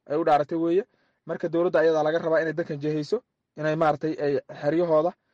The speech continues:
ay maaragtay, ay soo kormeerto, in loo sameeyo,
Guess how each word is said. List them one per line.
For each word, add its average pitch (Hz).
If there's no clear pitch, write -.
ay 143
maaragtay, 151
ay 147
soo 165
kormeerto, 160
in 170
loo 170
sameeyo, 160